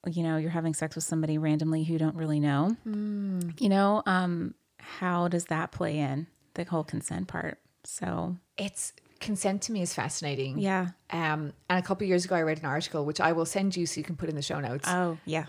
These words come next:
Speaker 2: Um, about just asking the question, is consent the right question?
Speaker 1: Hmm. Yeah.
Speaker 2: And I think it was a she. She was coming at it from the point of view of the consent question says, "I wanna do something to you.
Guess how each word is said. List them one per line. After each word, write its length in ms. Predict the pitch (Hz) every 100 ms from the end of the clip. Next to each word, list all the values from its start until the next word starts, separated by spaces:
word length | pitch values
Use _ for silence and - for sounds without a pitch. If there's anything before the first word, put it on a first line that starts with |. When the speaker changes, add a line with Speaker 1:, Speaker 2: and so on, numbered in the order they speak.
| -
Speaker 2:
Um, 480 | 175 156 151 147 - 180
about 320 | 175 165 156 - _ _ _ _ - 226
just 180 | 359 -
asking 400 | 254 294 - 311
the 80 | 269
question, 560 | - 175 - 190 170 -
is 200 | - 247
consent 580 | - - 381 - 165 180 -
the 100 | 165
right 520 | 143 139 143 - - - -
question? 640 | 196 151 - - 156 156
Speaker 1:
Hmm. 520 | 254 285 247 208 185 180 - _ - _ -
Yeah. 380 | 226 220 202 196
Speaker 2:
And 500 | 190 196 196 185 170 - _ -
I 80 | 202
think 240 | 240 240
it 60 | 226
was 160 | 180
a 60 | 175
she. 340 | - 160 160
She 180 | 165 196
was 100 | 185
coming 300 | - 214 220
at 100 | 202
it 100 | -
from 140 | 190
the 60 | 170
point 340 | - 160 175
of 60 | 175
view 280 | 170 165 165
of 360 | 156 147 143 - - - _ _
the 100 | 190
consent 540 | - 196 - 226 240
question 440 | - 180 185 - 175
says, 220 | 170 170 -
"I 120 | 196
wanna 260 | 262 285 220
do 240 | 180 185
something 500 | 175 185 180 180 170
to 220 | - - 202
you. 560 | 185 151 156 196 220